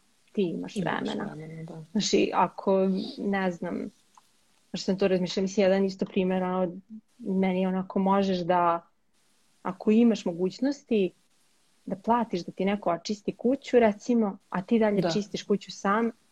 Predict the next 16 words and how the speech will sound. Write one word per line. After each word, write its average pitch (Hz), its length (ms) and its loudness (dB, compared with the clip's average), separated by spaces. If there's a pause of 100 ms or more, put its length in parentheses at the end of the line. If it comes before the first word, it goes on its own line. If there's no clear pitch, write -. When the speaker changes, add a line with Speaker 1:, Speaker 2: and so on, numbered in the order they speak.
(480)
Speaker 1:
da 208 80 -4
ti 240 260 8
imaš 208 280 8
vremena, 180 440 2
mislim, 190 420 -4
ti - 160 -2
u 208 40 0
stvari 196 300 -2
platiš 185 460 0
svoje 180 220 0
vrijeme. 175 380 -4
Speaker 2:
Jeste. 160 420 -10 (360)
Speaker 1:
M, 185 260 -2
nekako, 202 640 4 (1200)
ne 196 260 4
znam, - 400 -10